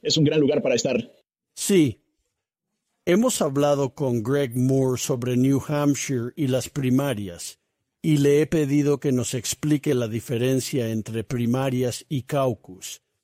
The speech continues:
Speaker 2: y lo hizo. Pero en aras de la igualdad de tiempo, te dejaré dar la diferencia también. Para las personas que viven en un estado de primarias o no entienden lo que es un caucus,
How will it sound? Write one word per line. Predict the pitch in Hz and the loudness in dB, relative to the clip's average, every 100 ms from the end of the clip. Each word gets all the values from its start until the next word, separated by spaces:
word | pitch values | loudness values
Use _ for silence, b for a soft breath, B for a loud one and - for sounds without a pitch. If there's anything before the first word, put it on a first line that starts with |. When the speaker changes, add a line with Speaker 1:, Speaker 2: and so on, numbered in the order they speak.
| _ | _
Speaker 2:
y | 135 | -4
lo | 117 | -2
hizo. | 127 135 - - _ _ | -2 -4 -8 -16 _ _
Pero | 151 131 | -2 0
en | 123 | 0
aras | 156 185 127 | 2 0 0
de | 135 | -2
la | 123 | -2
igualdad | 120 117 110 143 156 | -2 -4 -2 -2 -2
de | 127 | -4
tiempo, | 110 165 170 101 87 _ _ _ _ _ _ _ _ _ _ _ - | -2 0 0 -2 -12 _ _ _ _ _ _ _ _ _ _ _ 2
te | 202 | 4
dejaré | 185 - 196 208 | 4 0 0 0
dar | 202 | 0
la | 196 175 | 0 0
diferencia | 156 143 135 131 131 | 0 0 0 -2 -4
también. | 113 101 90 - _ _ _ _ _ _ _ _ _ _ - | -6 -8 -10 -16 _ _ _ _ _ _ _ _ _ _ -4
Para | 156 151 | 0 2
las | 151 | 2
personas | - 143 185 175 | 0 0 0 2
que | 175 | 2
viven | 156 165 | 4 4
en | 151 | 4
un | 156 | 2
estado | 160 - 160 160 | 2 0 0 2
de | 147 | 0
primarias | 143 131 135 156 156 147 | 2 2 2 2 0 0
o | - | 0
no | 147 | 0
entienden | 147 165 160 156 | 0 0 0 2
lo | 139 | 0
que | 131 | 0
es | 143 139 | -2 0
un | |
caucus, | 123 156 151 135 135 | 0 0 0 -4 -6